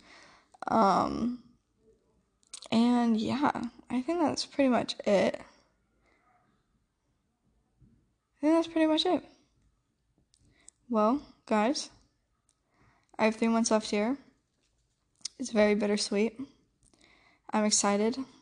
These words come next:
but I'm scared and nervous. And, yeah. That's really all. I guess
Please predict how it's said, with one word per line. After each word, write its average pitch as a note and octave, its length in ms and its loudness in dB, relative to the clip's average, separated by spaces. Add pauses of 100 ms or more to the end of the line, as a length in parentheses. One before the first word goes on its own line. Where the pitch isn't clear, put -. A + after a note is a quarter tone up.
(280)
but A3+ 80 -2
I'm G#3+ 100 0
scared G3+ 440 0 (320)
and G#3+ 120 2
nervous. G#3 600 -2 (1600)
And, A3 580 4 (1300)
yeah. A#3+ 320 -2 (1500)
That's B3 300 -4
really C4 260 0
all. B3+ 280 0 (2750)
I B3 100 2
guess B3 440 2